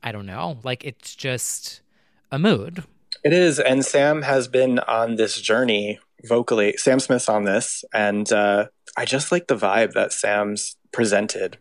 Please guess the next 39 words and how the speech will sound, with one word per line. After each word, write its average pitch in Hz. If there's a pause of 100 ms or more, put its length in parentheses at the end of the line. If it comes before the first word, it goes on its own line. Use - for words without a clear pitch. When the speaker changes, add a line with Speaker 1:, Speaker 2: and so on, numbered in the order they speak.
(160)
Speaker 2:
You 127
know, 127
Speaker 1:
Mm-hmm. 110
Speaker 2:
this 143
is 131
not 110
Sam's -
song, -
but - (220)
I -
just -
feel 113
like - (200)
there's 131
an 127
era 120
here 104 (160)
that -
is 110
really 113
cohesive -
to -
me. 65 (200)
Speaker 1:
Yeah, 101 (260)
agreed. 117
Speaker 2:
So 107 (440)
I'm -
into 104
it. 101 (160)
So -
that 110
one, 135
check 123
that 120
out. 110
Check -
out 110
the 113
performance. 110